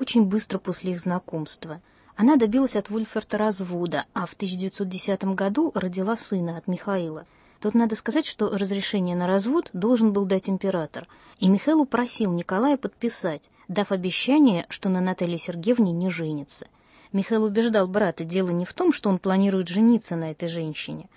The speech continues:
а в том, что не хочет, чтобы его ребенок носил фамилию Вульфорд. Ребенку дали отчество Михайлович и фамилию Брасов по названию имения Михаила Александровича. Влюбленные постоянно находились под надзором,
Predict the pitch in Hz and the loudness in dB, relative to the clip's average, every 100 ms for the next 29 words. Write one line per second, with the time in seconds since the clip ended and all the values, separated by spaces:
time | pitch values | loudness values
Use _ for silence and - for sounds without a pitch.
0 | _ _ 180 - - 294 - 180 175 - | _ _ -6 -2 2 2 2 -2 -2 -2
1 | 254 - 180 - 175 180 170 175 170 226 | -4 -4 -8 -8 -6 -6 -4 -6 0 4
2 | 247 175 160 - 170 185 175 170 180 180 | 4 2 -6 -8 -8 -4 -4 -2 -2 -4
3 | 170 156 - - - _ _ _ - 196 | -6 -8 -12 -16 -20 _ _ _ -8 -2
4 | 254 349 233 233 254 220 226 - 202 196 | 0 0 0 2 2 2 -4 -4 0 0
5 | - 160 160 247 - 208 - 180 220 226 | -2 -4 -4 -4 -6 -8 -2 2 2 2
6 | 190 185 165 156 - - - 175 170 175 | 0 0 -2 -4 -6 -8 -8 -6 -4 0
7 | 220 220 180 180 233 214 175 165 175 170 | 4 4 4 4 4 4 2 -2 -4 -4
8 | 185 - 160 151 - - - _ _ 180 | -6 -8 -10 -10 -12 -16 -18 _ _ -8
9 | 196 220 277 226 214 - 220 220 214 202 | -2 6 6 6 2 -2 2 2 2 2
10 | 202 196 196 180 - 185 185 185 170 160 | 0 -2 -2 -4 -6 -4 -2 -2 -4 -6
11 | 147 143 | -6 -10